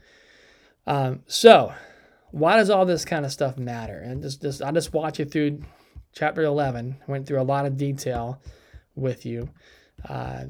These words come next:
could certainly go through more. I didn't even touch on, you know, what happened with the Maccabees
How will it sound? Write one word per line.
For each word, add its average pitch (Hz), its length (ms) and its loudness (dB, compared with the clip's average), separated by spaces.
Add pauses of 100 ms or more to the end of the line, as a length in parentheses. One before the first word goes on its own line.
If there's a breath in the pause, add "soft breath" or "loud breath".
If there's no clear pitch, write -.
(440)
could 143 260 0
certainly 180 500 4
go 147 240 0
through 143 280 0
more. 131 520 0
I 151 100 2
didn't 196 140 6
even 135 180 0
touch 147 600 -4
on, 127 520 -6 (1080 soft breath)
you 143 160 -4
know, 127 340 -2
what 139 240 2
happened 143 480 0
with 127 220 -4 (120)
the 139 120 -6
Maccabees 123 840 -4